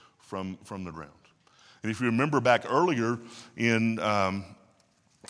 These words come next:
in, in chapter three, before God starts giving out the punishments, look back to verse eight in chapter three.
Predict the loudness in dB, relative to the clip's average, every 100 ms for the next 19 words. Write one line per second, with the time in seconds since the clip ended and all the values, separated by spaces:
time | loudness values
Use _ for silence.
0 | -4 0 0 -2 0 2 2 0 0 0
1 | 0 0 0 4 2 2 -2 -2 -2 0
2 | -2 -2 -4 -4 -4 -6 -4 -2 0 0
3 | -2 -2 -2 -2 -2 -2 -4 -6 -6 -10
4 | -12